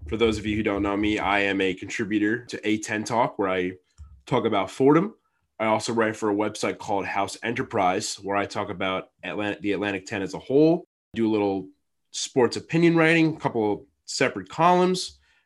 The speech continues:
uh, as well as sports gambling. And this summer, I've been talking a lot about the Olympics. You can also follow me on Twitter at Sam Juan two eight seven eight.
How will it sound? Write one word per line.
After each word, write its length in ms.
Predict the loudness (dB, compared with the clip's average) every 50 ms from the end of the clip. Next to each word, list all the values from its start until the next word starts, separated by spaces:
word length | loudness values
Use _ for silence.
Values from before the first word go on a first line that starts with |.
| _ _ -4
uh, 160 | -2 0 2
as 160 | 2 0 2 4
well 140 | 2 2
as 120 | 4 2 -2
sports 360 | -2 2 4 4 4 4 0
gambling. 720 | 0 2 2 4 4 4 4 4 4 4 2 2 -2 -4 -6 -6
And 340 | -4 -2 0 0 -2 0 -2
this 180 | -2 -2 -2
summer, 240 | -2 -2 0 2 2
I've 160 | 0 0 -2
been 80 | -4 -4
talking 360 | -4 -2 -2 -2 -2 -4 -4
a 20 | -2
lot 200 | -2 -2 -4 -4
about 220 | -6 -6 -8 -8
the 120 | -8 -8
Olympics. 640 | -8 -8 -10 -10 -12 -18 -20 _ -18 -18 -18 -18 _
You 100 | _ 0
can 80 | 2 2
also 200 | 2 2 -2 -4
follow 280 | 2 4 4 4 4
me 100 | 4 2
on 120 | 0 0 -2
Twitter 440 | -4 -2 -2 0 0 0 -2 -2 -2
at 300 | -2 0 0 -2 -6 _ _
Sam 360 | -12 -6 -4 -4 -4 -4 -4
Juan 220 | -6 -6 -6 -8
two 220 | -8 -8 -8 -8 -8
eight 100 | -8 -10
seven 240 | -12 -12 -12 -12 -14
eight. 140 | -14 -18